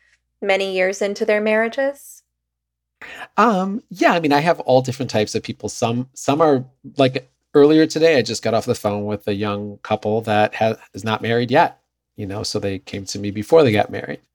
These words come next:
Speaker 2: Um, in this particular situation, they're also, like, kind of abstinent, you know, sexually abstinent, which is very interesting because I'm trying to just,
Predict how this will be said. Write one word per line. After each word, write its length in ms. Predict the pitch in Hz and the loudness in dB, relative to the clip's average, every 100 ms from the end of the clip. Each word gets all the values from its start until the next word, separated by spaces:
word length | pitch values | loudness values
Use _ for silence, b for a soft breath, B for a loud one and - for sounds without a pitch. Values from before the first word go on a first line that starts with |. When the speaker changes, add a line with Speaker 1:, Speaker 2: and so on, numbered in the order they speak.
| b b b b b _ | b b b b b _
Speaker 2:
Um, 560 | 107 104 104 98 101 - _ _ _ _ _ _ _ _ _ _ _ _ _ _ _ _ _ _ _ _ _ _ _ _ _ | 0 2 0 -4 -12 -18 _ _ _ _ _ _ _ _ _ _ _ _ _ _ _ _ _ _ _ _ _ _ _ _ _
in 100 | 135 | 2
this 160 | 135 139 | 4 4
particular 420 | - - 120 107 | 0 -4 -4 -4
situation, 720 | - 110 - 101 98 - 104 | -4 -6 -6 -6 -4 -6 -4
they're 180 | 98 101 | -4 0
also, 840 | 107 104 - 110 98 95 95 101 - _ - | 0 0 0 0 0 0 -4 -8 -14 _ -10
like, 240 | 107 - | -10 -10
kind 160 | - 110 | -10 -10
of 80 | 95 | -6
abstinent, 720 | 107 120 117 - 107 95 - _ _ _ _ | 0 0 0 -10 -10 -10 -14 _ _ _ _
you 80 | 107 | -10
know, 220 | 101 98 | -6 -6
sexually 800 | 92 107 - - 98 98 98 - _ - | -2 -2 -2 -4 -6 -6 -8 -12 _ 0
abstinent, 560 | 113 123 - - 92 | 2 2 -2 -10 -10
which 340 | 101 - - - | -10 -8 -10 -10
is 160 | 101 98 | -12 -8
very 340 | 104 127 113 | 2 2 2
interesting 560 | 104 101 107 - 95 98 | -2 -8 -8 -6 -8 -8
because 200 | 104 98 | -6 -6
I'm 100 | 98 | -4
trying 180 | 110 98 | -6 -6
to 80 | |
just, 220 | 95 - | -10 -16